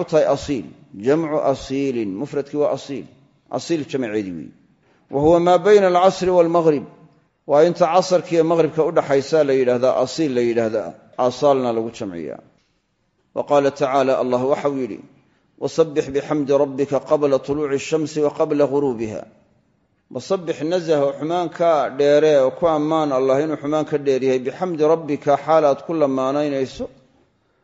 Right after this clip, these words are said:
mahadnaqa rabbiga aad u mahadnaqayso. Ama xaal aad ku dheehantahay bixamdi rabbik, mahadnaqa rabbi aad u mahadnaqaysana xaal aad ku dheehantahay tasbiixso. Qabla tuluuci shamsi wa qabla ghuruubiha.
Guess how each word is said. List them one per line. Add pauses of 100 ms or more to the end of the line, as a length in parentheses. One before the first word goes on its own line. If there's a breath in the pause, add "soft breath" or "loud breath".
(140)
mahadnaqa
rabbiga
aad
u
mahadnaqayso. (480)
Ama
xaal
aad
ku
dheehantahay
bixamdi
rabbik, (680)
mahadnaqa
rabbi
aad
u
mahadnaqaysana
xaal
aad
ku
dheehantahay
tasbiixso. (580)
Qabla
tuluuci
shamsi
wa
qabla
ghuruubiha.